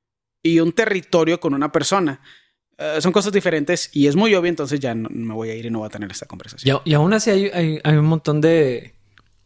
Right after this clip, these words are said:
Speaker 2: malentendidos en, en pasajes como ese. O sea, no está diciendo, "Deja que todo mundo te
Speaker 1: Ujú.
Speaker 2: haga todo lo que quieran". Está hablando de pasar por alto la ofensa, de perdonar, de extender gracia.
Speaker 1: Pero esas cosas se
Speaker 2: De
Speaker 1: pueden hacer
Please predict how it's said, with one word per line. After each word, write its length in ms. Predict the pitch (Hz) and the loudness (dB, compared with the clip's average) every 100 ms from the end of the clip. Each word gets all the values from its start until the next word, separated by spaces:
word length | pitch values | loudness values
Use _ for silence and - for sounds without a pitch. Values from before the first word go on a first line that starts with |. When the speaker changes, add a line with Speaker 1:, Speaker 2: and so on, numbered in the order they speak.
| _ - - | _ -20 -14
Speaker 2:
malentendidos 960 | 127 131 117 120 139 143 127 117 139 135 | -2 2 4 4 0 0 0 2 0 -2
en, 120 | 107 | -4
en 160 | 123 110 | -4 -2
pasajes 440 | - - - 156 | -4 -6 -2 -2
como 260 | - 127 117 | 0 0 2
ese. 340 | 147 151 139 - _ _ _ _ | 0 0 -4 -6 _ _ _ _
O 80 | - | -2
sea, 160 | 120 120 | 0 0
no 380 | 120 120 123 123 | -2 -2 0 0
está 200 | - 135 | 2 0
diciendo, 600 | 131 127 127 139 131 _ _ - - - - | 0 -2 -2 -4 -4 _ _ -20 -20 -20 -8
"Deja 260 | 117 120 135 | -4 -4 -4
que 140 | 127 | -6
todo 200 | - 120 | -2 -2
mundo 280 | 123 123 131 | -2 -4 -2
te 120 | 123 | 0
Speaker 1:
Ujú. 60 | 113 | 0
Speaker 2:
haga 420 | 123 120 123 - _ _ _ | 0 -4 -8 -14 _ _ _
todo 200 | - 151 | 0 2
lo 120 | 160 | 0
que 100 | 156 - | -4 -2
quieran". 340 | 120 107 95 - _ _ - | -2 -2 -10 -20 _ _ -10
Está 180 | - 135 | -2 0
hablando 320 | 156 165 180 | 2 2 0
de 60 | |
pasar 340 | 175 131 123 - | -2 -6 -8 -2
por 140 | 147 | 0
alto 220 | 147 - 185 | 0 0 0
la 80 | |
ofensa, 640 | 190 165 151 143 147 143 147 - - - - | 0 -4 -4 0 2 2 -6 -20 -20 -18 -10
de 100 | 131 | -2
perdonar, 560 | 160 156 170 156 147 | 0 0 -2 -2 -2
de 100 | 135 | -2
extender 400 | 135 - 131 143 | -2 -4 -4 -2
gracia. 600 | 151 147 139 151 139 143 - - - - | 0 -2 -2 -2 -4 -6 -12 -20 -8 0
Speaker 1:
Pero 140 | 233 | 0
esas 180 | 220 - | 0 -2
cosas 220 | 240 233 | 0 0
se 80 | 151 | 2
Speaker 2:
De 60 | 151 | 2
Speaker 1:
pueden 180 | 214 | 2
hacer 340 | 233 214 208 | 0 -2 -4